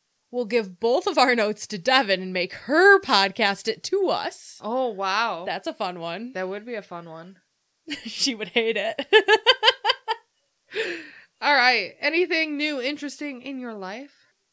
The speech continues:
Speaker 1: My cousin had a baby. That was exciting. Um, I went to a concert with Caitlin.
Speaker 2: Yeah, I saw that.
Speaker 1: Yeah, we went and saw Florence and the Machine. It's really good. Really fun concert. It was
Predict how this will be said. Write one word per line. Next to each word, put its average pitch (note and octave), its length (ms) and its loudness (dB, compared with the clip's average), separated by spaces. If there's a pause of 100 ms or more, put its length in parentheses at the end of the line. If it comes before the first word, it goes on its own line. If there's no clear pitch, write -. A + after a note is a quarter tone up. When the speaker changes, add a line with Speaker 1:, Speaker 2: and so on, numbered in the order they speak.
Speaker 1:
My G#3+ 80 -14
cousin G3 300 -10
had B3+ 120 -8
a D4+ 40 -10
baby. A3+ 320 -8
That F3 180 -10
was F#3+ 120 -12
exciting. F3+ 680 -12 (1160)
Um, B3+ 300 0
I C4 60 -2
went D4 160 -4
to D#4+ 180 -4
a D4 60 -6
concert C#4 480 -4
with - 120 -12
Caitlin. A3+ 460 -8 (300)
Speaker 2:
Yeah, C#4+ 160 -2
I C#4 100 -2
saw F#4+ 240 -6
that. F3+ 360 -6
Speaker 1:
Yeah, C4 220 -6
we G#3+ 60 -6
went G#3+ 140 -8
and A3+ 80 -12
saw G#3+ 180 -2
Florence A3 400 -10
and A3 80 -14
the G#3 60 -10
Machine. G#3+ 500 -10 (480)
It's - 120 -20
really G#3+ 200 -8
good. G3+ 240 -10 (100)
Really G3+ 220 -12
fun G3+ 180 -16
concert. G3+ 460 -14 (720)
It - 100 -12
was F#3 260 -14